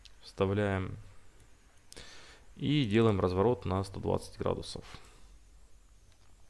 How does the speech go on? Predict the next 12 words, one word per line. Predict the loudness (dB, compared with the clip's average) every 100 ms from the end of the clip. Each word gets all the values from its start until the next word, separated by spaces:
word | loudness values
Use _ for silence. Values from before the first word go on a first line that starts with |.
| -20 -20 -20 -20 -20 -20 -12 2
Дальше. | 4 4 0 -10 -12 -14 -18 -18 -12 -6
А, | -4 -2
дальше | 2 2 2 2
все | 4
очень | 2 2
просто. | -6 -6 -8 -12 -14 -18 -20 -20 -20 -20 -20 -20 -20 -20 -20 -18 -20 -20 -20 -20 -20 -20 -20 -20 -20 -20 -20 -20 -18 -16 -16 -14 -12 -12 -14 -14 -18 -12
Двигаем | -6 2 4 4 4
его | 4 2
в |
самую | 0 0 0
нижнюю | -2 -2 0
часть. | 2 2 -2 -14